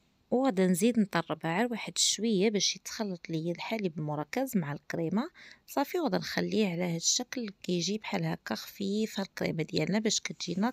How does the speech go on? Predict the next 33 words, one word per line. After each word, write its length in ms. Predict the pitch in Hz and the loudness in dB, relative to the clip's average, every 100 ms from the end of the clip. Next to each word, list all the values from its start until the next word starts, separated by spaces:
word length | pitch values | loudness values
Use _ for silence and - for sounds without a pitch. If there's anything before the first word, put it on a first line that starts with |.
| - | -2
كريميه 460 | - 240 214 185 214 | 0 4 4 4 0
في 240 | - - | -4 2
الطورطه. 720 | 160 151 151 - 156 - 202 - - - - _ _ _ _ _ _ _ _ - | 4 4 2 2 2 0 -8 -8 -14 -20 -20 _ _ _ _ _ _ _ _ 2
وهنايا 460 | 233 240 196 175 196 | 6 8 10 8 6
انا 260 | - 165 | 4 2
راه 100 | 160 | 0
قبل 340 | 160 - 208 220 | -4 -4 0 2
ما 80 | |
نبدا 320 | 180 170 - 170 | 4 2 0 -2
نطرب 380 | 160 226 220 190 | 0 -2 -2 -6
في 160 | - | -8
الكريمه، 580 | 170 - 151 151 156 202 | -12 -6 -4 -2 0 0
راه 120 | 247 - | 0 -2
اني 180 | 156 160 | -2 -2
خديت 360 | - 208 - | -4 -6 -4
المول 300 | 170 160 190 | -2 2 2
اللي 140 | 254 233 | 2 0
غادا 240 | 175 165 | -2 -2
ندير 320 | 165 175 165 - | -2 -2 -6 -4
فيه 600 | 180 160 165 160 160 160 | -4 -2 0 0 -2 -4
الطورطه 420 | - 269 269 202 | -2 -2 0 0
ديالنا، 500 | 160 160 151 160 175 | 0 0 0 0 0
اللي 120 | 180 | -2
درتو 380 | 156 - - 170 | -6 -10 -6 -6
بغلفتو 560 | 165 165 175 - - 180 | -2 -2 -2 -4 -6 -4
بالبلاستيك 800 | 175 - 160 156 - - - | -6 -6 -4 -2 -4 -6 -6
مزيان 420 | 160 156 165 185 170 | -4 -2 0 0 0
من 60 | |
الجناب 460 | 139 123 - 160 233 | 0 -2 -2 -2 -2
باش 200 | 202 - | -2 0
مني 220 | 190 185 208 | 0 0 -2
نخوي 440 | - - 160 165 | -4 -6 -4 -4
الكريمه، 680 | 156 156 - 208 180 190 | -6 -8 -4 -2 2 0